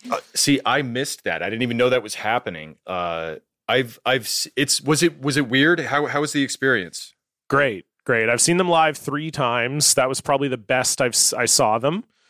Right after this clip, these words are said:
Speaker 2: Um, they just, they were really tight. I mean, they didn't have Justin Peroff, uh, which is unfortunate 'cause he's an amazing drummer, but, um,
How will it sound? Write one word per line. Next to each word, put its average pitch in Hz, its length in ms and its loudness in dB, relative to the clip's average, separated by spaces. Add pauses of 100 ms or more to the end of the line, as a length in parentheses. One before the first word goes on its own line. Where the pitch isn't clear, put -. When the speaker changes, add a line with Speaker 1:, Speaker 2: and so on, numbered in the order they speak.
(300)
Speaker 2:
Um, 120 880 0
they 143 160 2
just, 135 280 0
they 139 140 2
were 135 140 2
really 151 240 2
tight. 139 320 0
I 147 40 4
mean, 151 120 -2
they 147 80 0
didn't 165 160 0
have 190 120 2
Justin 147 320 0
Peroff, 123 640 2
uh, 117 220 2
which 113 160 -2
is - 240 0
unfortunate 113 560 0
'cause - 80 -10
he's 113 160 -4
an 120 60 -4
amazing 107 340 -2
drummer, 107 340 2
but, 117 400 0
um, 110 420 0